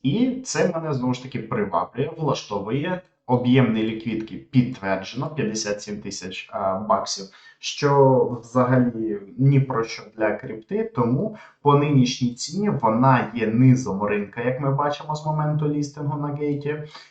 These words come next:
І це означає, що саме цей проект однозначно підходить нам. Двадцять доларів виділяємо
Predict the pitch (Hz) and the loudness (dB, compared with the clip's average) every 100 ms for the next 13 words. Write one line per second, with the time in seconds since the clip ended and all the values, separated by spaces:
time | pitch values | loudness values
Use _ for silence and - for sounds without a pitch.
0 | _ 147 185 208 - 151 147 123 120 123 | _ -4 -2 -2 -2 0 0 0 -4 -2
1 | 175 170 - - 131 127 - - - 127 | 0 0 0 -2 0 0 0 -8 2 4
2 | 127 127 - _ _ _ _ _ - 107 | 4 2 -8 _ _ _ _ _ -2 0
3 | 101 - 90 90 - _ _ _ - 120 | 0 -4 -4 -4 -6 _ _ _ 0 4
4 | 123 107 98 - 82 85 - 135 135 - | 4 4 -2 -4 -4 -6 -4 -6 -6 -8
5 | - 107 - 101 101 104 120 - _ 101 | -10 -10 -6 -2 -2 -2 -6 -8 _ -8
6 | 101 90 87 - _ _ 104 117 151 160 | -2 -2 -4 -14 _ _ -12 4 8 8
7 | 156 139 127 127 110 98 - 131 127 160 | 8 4 6 4 4 0 -4 -2 2 4
8 | 127 110 98 87 90 117 214 | 4 2 0 -2 -2 -4 -6